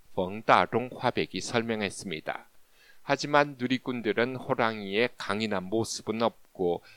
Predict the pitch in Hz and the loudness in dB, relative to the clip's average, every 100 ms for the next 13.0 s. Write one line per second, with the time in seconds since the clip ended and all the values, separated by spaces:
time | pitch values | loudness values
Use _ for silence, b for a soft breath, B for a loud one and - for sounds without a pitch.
0 | b 87 - - 104 104 95 87 101 98 | b 2 2 -2 0 2 0 0 -2 -2
1 | - 92 107 101 87 - 101 107 104 101 | 0 2 2 0 -4 -6 2 2 2 -2
2 | 80 78 117 117 - - - 98 - 87 | -4 -2 0 0 2 -2 0 -2 -2 -4
3 | - 92 - 113 101 - 76 - - - | -2 -4 -4 -4 -4 -2 -4 -6 -20 -20
4 | b b b b - 139 147 143 151 135 | b b b b 0 6 8 8 4 2
5 | 123 - 135 120 95 - 120 120 - 101 | 2 2 4 4 4 -2 -2 -2 0 0
6 | 104 113 113 95 - 117 - 123 110 92 | 0 2 4 4 2 -2 2 2 2 -2
7 | 92 - 107 107 98 85 101 113 113 104 | -6 -4 -4 0 -2 -2 0 4 4 2
8 | b b b - 104 117 123 - 127 117 | b b b 2 4 6 6 6 2 2
9 | 98 87 101 107 - 98 95 117 117 113 | 0 2 6 6 4 2 2 0 -4 0
10 | 113 87 98 113 - 117 120 120 107 98 | 2 2 0 -4 -2 0 4 4 4 0
11 | 98 104 90 85 110 101 - 135 123 98 | 0 2 0 2 0 2 2 2 2 2
12 | 104 110 110 110 - 92 90 113 120 | 0 2 4 4 0 -2 2 6 6